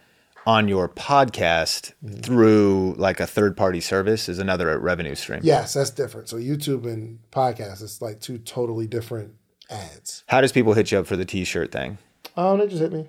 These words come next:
Speaker 1: So they email you and you're, like, one off, or they, you get, they get an ad spot in a couple of videos?
Speaker 2: Yeah, I, um,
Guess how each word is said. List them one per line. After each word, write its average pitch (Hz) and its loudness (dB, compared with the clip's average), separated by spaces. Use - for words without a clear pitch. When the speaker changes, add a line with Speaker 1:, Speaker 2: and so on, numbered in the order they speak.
Speaker 1:
So - 0
they 101 6
email 113 2
you 107 4
and 95 -4
you're, 95 0
like, 92 0
one 104 -2
off, 95 0
or 92 -2
they, 87 0
you 101 -6
get, 95 -2
they 98 0
get 98 2
an 87 -2
ad 87 0
spot 85 0
in 76 -6
a 92 -8
couple 87 -6
of 82 -6
videos? 78 -4
Speaker 2:
Yeah, 220 8
I, 196 8
um, 170 8